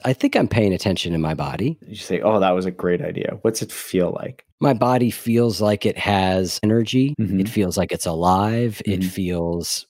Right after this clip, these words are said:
Speaker 1: like it's loose.
Speaker 2: So the next time you think about exercising, do you recall that piece?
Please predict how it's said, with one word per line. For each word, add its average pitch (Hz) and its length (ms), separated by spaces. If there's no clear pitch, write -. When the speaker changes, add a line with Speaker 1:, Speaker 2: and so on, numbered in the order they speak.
Speaker 1:
like 78 240
it's - 360
loose. 113 720
Speaker 2:
So 139 200
the 127 120
next 127 380
time 139 300
you 110 120
think 120 320
about 110 240
exercising, 92 920
do 110 100
you 117 200
recall 110 760
that 107 560
piece? - 540